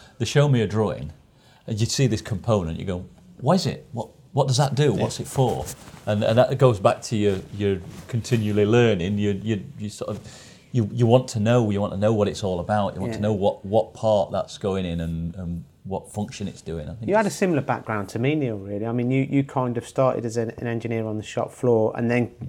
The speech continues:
Speaker 3: like, sales kind of found you, and then you realised that that's what was,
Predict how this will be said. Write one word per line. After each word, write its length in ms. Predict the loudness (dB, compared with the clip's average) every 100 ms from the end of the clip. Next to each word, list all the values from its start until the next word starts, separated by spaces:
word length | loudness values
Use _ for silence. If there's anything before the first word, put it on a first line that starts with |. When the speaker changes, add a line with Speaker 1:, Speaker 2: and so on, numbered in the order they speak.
| -6
Speaker 3:
like, 200 | -2 -2
sales 360 | 2 4 6 4
kind 300 | 2 2 4
of 80 | 0
found 420 | -2 0 0 2
you, 60 | 2
and 80 | 4
then 140 | 4
you 220 | 4 2
realised 560 | 2 6 8 8 4 2
that 100 | 0
that's 260 | -2 -2
what 220 | 2 2 2
was, 200 | 0